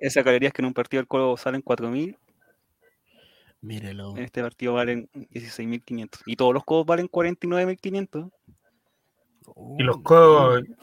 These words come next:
Speaker 3: el otro día, es cosa de ver Relator Popular sus historias, que no veía ni un carajo en-.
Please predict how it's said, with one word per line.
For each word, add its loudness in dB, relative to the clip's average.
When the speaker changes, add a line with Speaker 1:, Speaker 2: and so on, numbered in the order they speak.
Speaker 3:
el -2
otro -2
día, 6
es -4
cosa -2
de 4
ver 2
Relator 0
Popular 0
sus -4
historias, -2
que -8
no -4
veía -6
ni -12
un -14
carajo 4
en-. -4